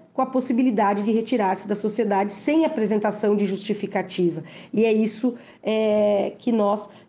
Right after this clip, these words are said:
concluímos, né, ãh, ao final, ãh, da pesquisa, ãh, feita para, ãh, a elaboração do artigo.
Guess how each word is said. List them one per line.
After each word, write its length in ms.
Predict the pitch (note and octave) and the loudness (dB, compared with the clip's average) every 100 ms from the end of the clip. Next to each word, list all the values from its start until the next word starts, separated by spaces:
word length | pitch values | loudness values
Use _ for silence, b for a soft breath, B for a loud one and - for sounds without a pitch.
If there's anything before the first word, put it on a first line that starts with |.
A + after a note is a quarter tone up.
| - | 0
concluímos, 880 | B3 B3 B3+ A#3+ B3 A3+ F#3 - - | 0 4 4 6 6 4 2 -4 -8
né, 320 | F3+ F#3 G#3 G3+ B _ | -2 0 0 -4 B _
ãh, 640 | - F#3+ G3 F#3+ F#3 F#3 - - | -2 2 2 4 2 0 -6 -4
ao 160 | F#3+ | -4
final, 580 | F3+ G#3+ G3+ F#3+ G3 G3 B - | -2 0 2 2 0 -4 B -6
ãh, 220 | F#3 F#3+ | -2 0
da 140 | F#3 G3 | 0 0
pesquisa, 720 | A3 G#3 - G3+ E3+ G#3 - - | 0 -2 -2 0 2 0 0 0
ãh, 180 | G3 F#3+ | 0 0
feita 420 | - F#3 F#3 G#3 | 0 0 0 -4
para, 640 | - G3+ G3+ G#3+ G#3+ - - | 0 2 2 2 0 -4 -6
ãh, 400 | G3 G3 G3 G3 - | -2 0 0 0 0
a 100 | G3+ | 0
elaboração 720 | G#3 G3 G#3+ G#3+ - F#3 G3 | 0 2 0 0 0 0 -2
do 260 | F#3 G3 | 0 0
artigo. 600 | A3 A3 - G#3+ D3 - | 0 0 2 2 0 -6